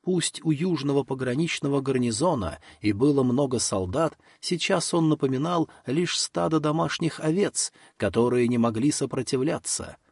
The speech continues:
В результате подчинились Гуюню. Если смелый и уверенный командир не ведет свои войска с целью убивать,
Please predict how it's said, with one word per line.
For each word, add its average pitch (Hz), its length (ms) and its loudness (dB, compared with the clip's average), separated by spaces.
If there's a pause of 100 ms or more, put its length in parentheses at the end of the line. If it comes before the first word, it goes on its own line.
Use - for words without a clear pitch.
(160)
В 98 140 -4
результате 123 800 -2 (180)
подчинились 135 720 0
Гуюню. 101 680 -4 (840)
Если 160 580 2
смелый 165 600 4
и 151 140 4
уверенный 156 540 6
командир 127 760 2
не 131 200 4
ведет 170 360 2
свои 156 340 2
войска 151 580 0
с - 140 -6
целью 151 500 0
убивать, 117 560 0